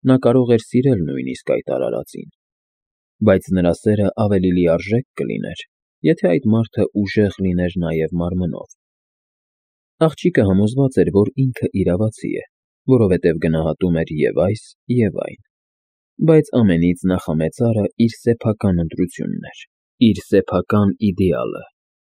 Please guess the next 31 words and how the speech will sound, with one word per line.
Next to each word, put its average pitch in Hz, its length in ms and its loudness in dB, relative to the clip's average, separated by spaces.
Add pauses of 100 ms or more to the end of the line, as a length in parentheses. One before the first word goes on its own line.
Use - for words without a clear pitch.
(500)
Նա 73 140 2
կամենում 85 440 2
էր, 104 140 4
որ 95 240 2
մարմինն 95 480 2
ու 98 100 2
ոգին 87 460 0
ներդաշնակեն 90 880 -2
իրար - 320 -8
հետ։ - 240 -16 (840)
Պայծառ 95 380 2
ուղեղը 92 440 2 (300)
վատ 101 320 0
մարսողության 92 720 0
հետ 101 240 -2
նրան 76 260 -4
թվում 95 340 -2
էր 90 120 -2
զարհուրելի 90 580 -2
մի 62 180 -6
բան, - 200 -14 (880)
վայրենի 92 440 4
մարզիկ 85 640 -2
և 85 260 0
տկար 85 520 -2
բանաստեղծ։ - 800 -10 (920)
Մեկի 147 320 4
մկաններով 127 720 4
էր 69 100 -2
նա 64 140 -4
զմայլվում, 58 560 -6